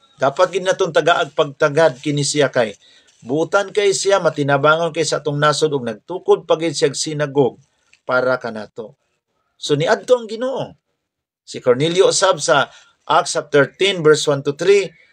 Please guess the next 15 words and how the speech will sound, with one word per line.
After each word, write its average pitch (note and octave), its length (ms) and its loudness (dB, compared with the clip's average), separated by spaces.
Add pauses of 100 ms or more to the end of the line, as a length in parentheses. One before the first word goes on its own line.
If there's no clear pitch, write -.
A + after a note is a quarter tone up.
samtang D#3 400 0
nag-ampo F#3 560 0
siya G3 160 2
kasi D#3 320 -4
every D#3 320 -4
three F#3 240 -2
P F#3 240 -2
M F3+ 160 -2
mag-pray D#3 400 0
si F3+ 160 -4
Cornelio, F#3 720 2 (560)
nagpakita A#3+ 640 0
sa - 80 -2
iyang G#3 260 2
anghel. F#3+ 540 -8